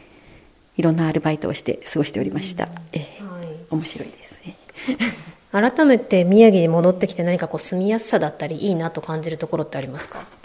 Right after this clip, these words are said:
Speaker 1: あ、でも、やっぱり十五年実家離れたんですけども、また実家に戻ってきて、あ、実家のエリアに戻ってきて、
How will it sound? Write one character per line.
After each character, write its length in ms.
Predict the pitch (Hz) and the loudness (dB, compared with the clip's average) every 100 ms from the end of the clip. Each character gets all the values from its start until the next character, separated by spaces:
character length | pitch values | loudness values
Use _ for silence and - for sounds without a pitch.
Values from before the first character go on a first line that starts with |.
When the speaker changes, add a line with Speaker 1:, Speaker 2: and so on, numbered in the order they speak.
| - - _ - _ - | -20 -20 _ -20 _ 4
Speaker 1:
あ、 120 | 240 | 8
で 80 | 226 | 8
も、 160 | 190 - - - - | 8 4 -8 -14 2
や 80 | 254 | 6
っ 40 | |
ぱ 100 | 254 | 6
り 300 | 226 190 - - - - | 6 4 0 -10 -20 -2
十 160 | 240 247 | 2 6
五 140 | 254 | 6
年 320 | 254 220 - - - - | 6 6 2 -4 -14 -2
実 100 | 202 | 2
家 120 | 196 | 4
離 220 | 190 196 | 4 4
れ 100 | 185 | 2
た 140 | - 143 | 2 -2
ん 80 | - | -4
で 60 | |
す 100 | - | -8
け 80 | - | -4
ど 120 | 190 | -2
も、 360 | 202 233 - - _ _ _ _ _ _ | 0 0 0 -8 _ _ _ _ _ _
ま 100 | 202 | -6
た 300 | 202 185 - - - - | 2 2 2 -6 -16 -12
実 260 | - - | -8 -2
家 60 | 170 | 2
に 260 | 156 - - - | 2 2 -6 -2
戻 200 | 180 170 | 4 4
っ 40 | |
て 360 | 170 - - 156 | 2 -10 -4 -4
き 120 | - | -4
て、 320 | - 156 - - | -8 -8 -8 -10
あ、 140 | - 151 | -8 -6
実 260 | 156 - | -6 -6
家 80 | 165 | -2
の 80 | 151 | 0
エ 100 | 156 | 2
リ 140 | 147 | 2
ア 40 | 143 | 2
に 120 | 139 | 0
戻 260 | 147 151 156 | 2 2 0
っ 20 | |
て 160 | 151 143 | -2 -6
き 120 | - | -8
て、 440 | - 220 - - | 2 2 2 -4